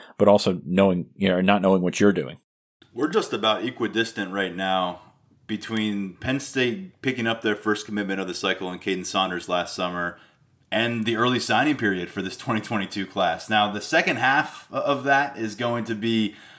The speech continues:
Speaker 2: a lot more eventful, I'd imagine. That includes bringing in players. That includes securing the commitments you've already got on board.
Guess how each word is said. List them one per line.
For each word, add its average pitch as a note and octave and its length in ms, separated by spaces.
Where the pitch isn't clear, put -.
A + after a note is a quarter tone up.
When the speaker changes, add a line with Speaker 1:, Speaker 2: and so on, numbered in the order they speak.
Speaker 2:
a G#2 60
lot C#3 180
more D#3 140
eventful, D3+ 500
I'd D#3 120
imagine. D#3 420
That A#2+ 140
includes A#2+ 480
bringing A#2 420
in C#3 140
players. D3+ 460
That A2 160
includes A#2 440
securing C3+ 640
the B2+ 80
commitments B2+ 500
you've A#2+ 140
already A#2 260
got A2 240
on G#2+ 260
board. A#2 440